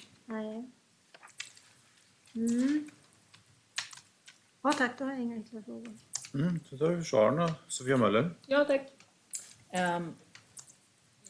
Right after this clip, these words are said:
Speaker 3: ja, jag förstod att du hade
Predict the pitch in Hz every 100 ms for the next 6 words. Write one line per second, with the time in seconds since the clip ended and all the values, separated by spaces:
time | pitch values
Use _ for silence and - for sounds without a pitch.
0 | - 180 190 180 - - - - 165 185
1 | 185 196 170 170 165 - - - - 170
2 | 160 156 147